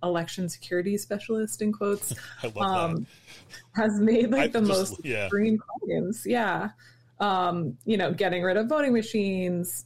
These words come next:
Speaker 1: They wanna, like, limit automatic voter registration and most absentee voting. <laughs> Um, and they've really, you know, Kari Lake, who,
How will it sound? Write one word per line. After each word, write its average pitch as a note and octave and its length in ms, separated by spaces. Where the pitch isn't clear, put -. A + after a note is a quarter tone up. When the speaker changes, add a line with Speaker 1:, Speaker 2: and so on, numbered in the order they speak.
Speaker 1:
They F#3+ 140
wanna, F3 420
like, E3+ 220
limit F3 340
automatic F3 500
voter B3+ 260
registration F#3 1000
and E3+ 240
most F3+ 260
absentee A#3 800
voting. F3+ 560
<laughs> - 160
Um, G#3 540
and F#3 360
they've F3+ 360
really, F3+ 500
you G3 80
know, E3 160
Kari F#3+ 380
Lake, G#3 480
who, F3 520